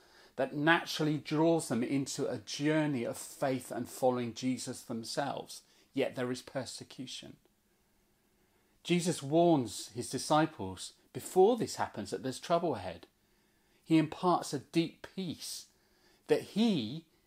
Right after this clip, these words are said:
Jesus, has overcome the world and all that is thrown at us. So if our lives are about following Jesus,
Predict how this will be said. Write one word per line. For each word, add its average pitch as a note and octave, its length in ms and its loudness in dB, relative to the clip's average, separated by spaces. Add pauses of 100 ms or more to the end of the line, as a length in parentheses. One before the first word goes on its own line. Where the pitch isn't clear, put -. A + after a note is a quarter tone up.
(320)
Jesus, G3 600 -2
has - 260 -8
overcome C3 560 -2
the B2 80 -6
world A#2+ 480 -6 (1000)
and C3 240 2
all E3+ 320 6
that A2+ 160 0
is A2+ 160 -8
thrown C3+ 320 -2
at G2+ 100 -6
us. - 440 -6 (1400)
So F3+ 340 6 (100)
if - 120 4
our G3+ 160 12
lives F3+ 380 10
are C3+ 60 6
about - 260 10
following C#3 500 4
Jesus, - 720 -4